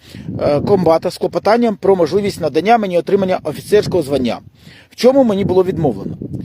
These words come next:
Тому двадцять першого квітня через застосунок «Армія Плюс» на підставі рекомендаційного листа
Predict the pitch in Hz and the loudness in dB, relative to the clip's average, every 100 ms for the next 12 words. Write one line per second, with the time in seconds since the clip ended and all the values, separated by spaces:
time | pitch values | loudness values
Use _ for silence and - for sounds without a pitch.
0 | - - 214 285 226 220 208 233 - 196 | -10 0 2 4 2 0 2 0 2 0
1 | 170 175 170 175 160 _ - _ - 254 | 0 -6 -6 -8 -8 _ -20 _ 0 2
2 | 285 196 196 - - 240 208 - 202 208 | 4 2 0 -2 -2 2 0 2 0 2
3 | 175 - 151 196 - _ - - 185 196 | -2 -2 -4 -6 -8 _ -20 -4 -2 -2
4 | 220 269 254 190 196 196 208 - 240 214 | 2 4 4 2 0 0 0 0 0 2
5 | 170 160 151 - 175 | 2 0 -2 2 0